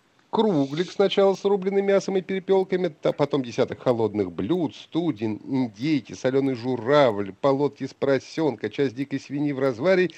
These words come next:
и лизни, приправленные солеными огурцами.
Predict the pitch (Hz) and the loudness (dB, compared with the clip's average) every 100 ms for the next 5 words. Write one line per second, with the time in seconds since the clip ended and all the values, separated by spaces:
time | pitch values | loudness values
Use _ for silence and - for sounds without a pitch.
0 | - _ - 214 196 - 160 160 160 208 | -20 _ -4 -2 -2 -4 -2 -2 -2 -2
1 | 214 185 131 123 131 104 - - - 127 | 0 -2 -4 -2 0 0 -4 -16 -4 -2
2 | 110 120 160 156 147 143 131 110 107 127 | 0 4 4 4 2 2 2 0 0 0
3 | 123 127 - 117 127 123 - 104 85 78 | 0 -2 -2 -4 -6 -6 0 0 0 -8